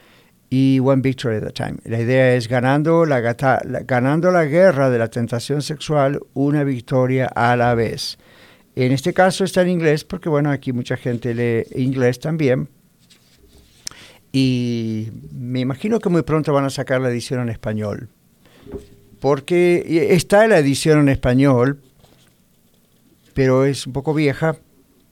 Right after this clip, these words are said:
Estoy ojeando aquí, quizá usted escucha ese ruido. Perdón, pero estamos haciéndolo así directamente. Quiero ver cuándo fue esta edición, porque es la edición número veinte.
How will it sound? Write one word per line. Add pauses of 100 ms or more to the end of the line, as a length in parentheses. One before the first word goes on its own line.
(600)
Estoy
ojeando
aquí,
quizá
usted
escucha
ese
ruido. (500)
Perdón,
pero (220)
estamos
haciéndolo
así
directamente. (480)
Quiero
ver
cuándo
fue
esta
edición, (680)
porque
es
la
edición
número
veinte.